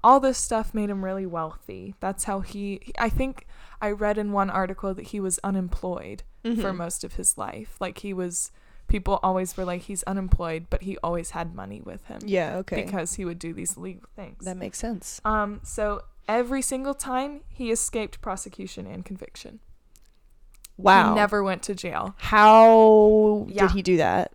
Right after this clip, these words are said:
Speaker 1: Okay,
Speaker 2: <laughs>
Speaker 1: so,
Speaker 2: How did that
Speaker 1: yeah.
Speaker 2: happen?
Speaker 1: He, he never, never went to prison. Um, so he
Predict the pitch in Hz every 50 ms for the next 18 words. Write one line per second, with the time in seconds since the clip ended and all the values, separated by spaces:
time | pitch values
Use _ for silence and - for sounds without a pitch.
0 | - 220 220 - 233 208 214 269 - 277 294 269 277 339 311 - 294 277 285 262
1 | 349 285 - 233 - 277 233 247 262 247 233 233 208 226 220 240 247 185 180 -
2 | - 269 226 240 233 214 233 226 226 233 233 - - - - - - 240 240 247
3 | 247 254 247 - _ - 202 196 185 175 180 190 226 247 262 240 208 208 226 254
4 | 262 254 240 247 - 285 - - 214 180 175 175 185 180 180 190 196 - _ -
5 | 220 220 220 226 226 226 240 247 _ - _ - - - - - - - - -
6 | - - - 269 277 285 269 - - - - - 285 285 294 294 -